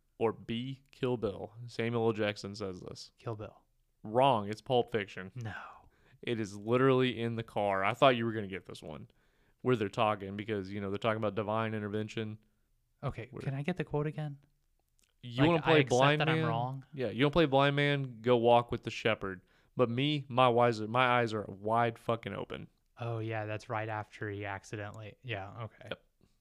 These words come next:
Speaker 1: Right before. I thought you were gonna get that one.
Speaker 2: I'm
Speaker 1: I
Speaker 2: so fucking surprised I didn't
Speaker 1: Uh, okay.
Speaker 2: because I know, I literally know the scene. I just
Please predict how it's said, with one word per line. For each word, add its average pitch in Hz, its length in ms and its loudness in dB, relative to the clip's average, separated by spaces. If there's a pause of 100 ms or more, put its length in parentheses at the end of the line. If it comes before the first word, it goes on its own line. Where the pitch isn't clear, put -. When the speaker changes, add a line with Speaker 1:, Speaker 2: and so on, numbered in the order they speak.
(120)
Speaker 1:
Right 113 180 0
before. - 340 -14 (600)
I 131 160 8
thought 117 200 4
you 104 80 -6
were 107 80 -2
gonna 98 140 -8
get 101 200 -10
that 92 180 -4
one. 92 180 -8
Speaker 2:
I'm 107 200 -8 (380)
Speaker 1:
I - 40 -10
Speaker 2:
so 104 440 -8
fucking 101 300 -10
surprised 92 500 -12
I 95 80 -10
didn't 92 300 -12
Speaker 1:
Uh, - 60 -14 (240)
okay. 120 100 -2
Speaker 2:
because 104 260 -4
I 107 300 -2
know, 104 460 -4
I 104 160 -2 (140)
literally 104 580 -4
know 98 240 -8
the 92 120 -10
scene. 92 340 -10
I 90 120 -4
just 127 420 -14